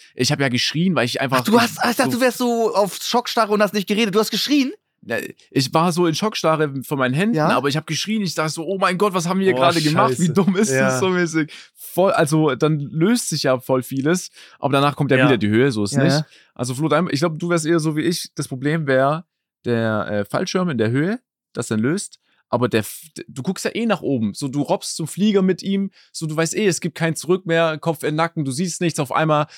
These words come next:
Speaker 1: äh, lässt er sich so mit dir fallen und du, du machst eh nichts, du hältst dich fest, löst, hältst dich wieder fest, <laughs> so
Speaker 2: Ja.
Speaker 1: that's
Speaker 3: Aber
Speaker 1: it.
Speaker 3: ja, ich glaube halt, diese Angst davor, die ist schon ultra groß, so das, äh, das Fallen daher ist nicht schlimm, das ist easy, ist auch bei einer Achterbahn so. Das Hochfahren und so,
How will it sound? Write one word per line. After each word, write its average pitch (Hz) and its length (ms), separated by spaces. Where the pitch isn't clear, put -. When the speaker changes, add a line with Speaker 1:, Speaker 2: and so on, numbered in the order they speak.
Speaker 1:
äh, 131 160
lässt 131 320
er 127 120
sich 117 560
so 135 120
mit 120 180
dir 127 160
fallen 170 300
und 135 140
du, 131 100
du 160 140
machst 180 180
eh 214 100
nichts, 131 220
du 127 80
hältst 120 160
dich 107 120
fest, 165 340
löst, 151 540
hältst - 340
dich 123 60
wieder 120 160
fest, - 440
<laughs> - 40
so - 180
Speaker 2:
Ja. 135 80
Speaker 1:
that's 139 320
Speaker 3:
Aber 170 160
Speaker 1:
it. 190 160
Speaker 3:
ja, 196 300
ich - 140
glaube 208 280
halt, 190 200
diese 165 340
Angst 190 360
davor, 175 380
die 143 140
ist 151 180
schon 147 260
ultra 160 400
groß, 120 500
so 131 120
das, 156 280
äh, 185 140
das 165 220
Fallen 277 240
daher 254 220
ist - 120
nicht 208 160
schlimm, 113 260
das 202 180
ist 220 180
easy, 147 240
ist 117 100
auch 190 140
bei 214 100
einer 180 140
Achterbahn 127 460
so. 117 160
Das - 280
Hochfahren 208 520
und 151 160
so, 147 240